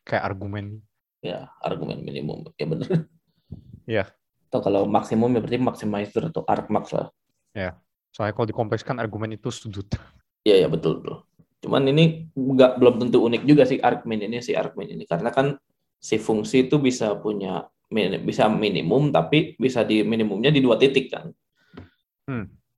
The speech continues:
Speaker 2: Ya, jadi belum tentu unik juga.
Speaker 1: Bisa jadi juga ada juga.
Speaker 2: Iya.
Speaker 1: Tergantung himpunan A-nya.
Speaker 2: Tergantung kayak apa juga fus-, eh, si bentuk masalahnya.
Speaker 1: Hmm.
Speaker 2: Ya.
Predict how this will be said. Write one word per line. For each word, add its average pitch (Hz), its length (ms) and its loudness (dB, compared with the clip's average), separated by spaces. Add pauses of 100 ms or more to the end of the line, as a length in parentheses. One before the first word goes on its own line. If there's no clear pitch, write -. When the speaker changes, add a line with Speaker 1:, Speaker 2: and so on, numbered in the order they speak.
(120)
Speaker 2:
Ya, - 240 -6
jadi 107 240 -2
belum 98 240 -2
tentu 90 240 0
unik 90 160 -2
juga. - 380 -4 (420)
Speaker 1:
Bisa 98 240 0
jadi 101 240 -2
juga 147 400 0
ada 98 80 2
juga. 117 320 -6 (400)
Speaker 2:
Iya. 120 240 4
Speaker 1:
Tergantung 107 240 -2
himpunan 107 400 -6
A-nya. 113 320 -8
Speaker 2:
Tergantung 113 400 4
kayak 120 240 8
apa 117 240 6
juga 127 240 6
fus-, - 400 -10
eh, 110 460 6 (260)
si 101 320 -4
bentuk 110 400 0 (160)
masalahnya. 101 560 2 (400)
Speaker 1:
Hmm. 117 240 -10 (480)
Speaker 2:
Ya. - 240 -12